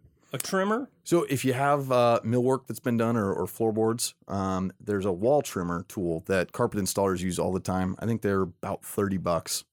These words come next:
Speaker 2: And what it is, is it's a floating blade that you run along your baseboards.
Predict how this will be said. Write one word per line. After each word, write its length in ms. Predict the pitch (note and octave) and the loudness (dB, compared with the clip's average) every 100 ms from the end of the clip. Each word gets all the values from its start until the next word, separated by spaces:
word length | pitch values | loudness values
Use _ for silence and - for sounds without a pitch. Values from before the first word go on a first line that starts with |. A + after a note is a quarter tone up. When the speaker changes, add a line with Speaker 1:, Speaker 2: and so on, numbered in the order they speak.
| _ | _
Speaker 2:
And 220 | - F#2 G2+ | -6 -2 2
what 120 | A2+ | 2
it 100 | G#2 | 2
is, 200 | G#2 F#2 | 2 0
is 200 | F2+ F2+ - | -2 -6 -10
it's 140 | F2 | -8
a 40 | G2 | -8
floating 460 | - A#2+ A#2+ G#2 | -2 0 0 0
blade 420 | F2 G2 F2+ D#2+ - _ - | 0 0 0 -2 -6 _ -8
that 120 | - | -6
you 140 | F#2 | -4
run 420 | F2 G2 G2 F#2 F#2 - | -2 0 0 -2 -6 -8
along 380 | F2+ F#2 G2 | -4 0 0
your 100 | F2+ E2+ | 0 -2
baseboards. 720 | F2+ - - D#2 D#2 - | -2 -2 -6 -8 -8 -12